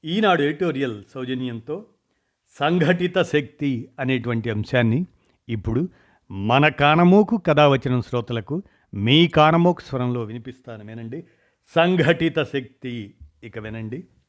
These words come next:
నలుగురు కూర్చొని నవ్వే వేళలని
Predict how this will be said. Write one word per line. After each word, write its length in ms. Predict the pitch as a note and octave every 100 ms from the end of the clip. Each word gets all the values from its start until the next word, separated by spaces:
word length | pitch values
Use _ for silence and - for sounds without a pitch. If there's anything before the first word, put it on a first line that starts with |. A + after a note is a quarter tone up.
| _ _ _ _ _ _ _ _ _ _ _ _ _ _ _ _ _ _ _ _ _ _ _ _ _ _ _ _ _ _ _ _ _ _ _ _ _ _ _ _
నలుగురు 800 | A2 A#2+ C#3 D#3+ F#3 G3 G#3 G3+ F3+
కూర్చొని 480 | F3+ F3+ E3+ D#3+ D3+
నవ్వే 540 | D3 D3 D3+ E3+ D#3
వేళలని 880 | C#3+ C#3+ C#3+ C#3 C3+ B2+ B2 C3+ E3+